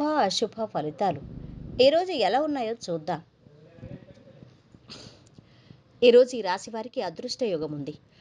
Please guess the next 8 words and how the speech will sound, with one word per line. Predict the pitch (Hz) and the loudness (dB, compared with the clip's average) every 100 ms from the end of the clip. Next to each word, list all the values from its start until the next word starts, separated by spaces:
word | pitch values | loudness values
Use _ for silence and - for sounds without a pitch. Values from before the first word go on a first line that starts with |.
| - | -18
సకాలంలో | - 247 240 339 330 294 | 0 2 2 2 2 2
పనిచేసి | 285 214 190 - 220 302 | 2 0 -2 -4 -2 -2
విజయాన్ని | 247 170 185 214 220 | -2 -2 -2 -2 -2
సాధించండి. | - 170 165 233 - 160 139 - - - - - 226 | -2 -2 0 -2 -6 -6 -6 -10 -14 -20 -20 0 6
ఉద్యోగంలో | 233 349 320 254 254 | 6 4 0 4 4
ప్రశంసలుంటాయి. | 208 175 247 254 233 165 147 156 151 165 - _ - | 2 -2 -2 -2 -2 -2 -4 -4 -4 -6 -14 _ 0
కోరికలు | - 254 302 254 208 | 8 8 8 0 2
నెరవేరుతాయి. | 190 160 185 220 170 160 147 | 0 0 0 -4 -4 -6 -8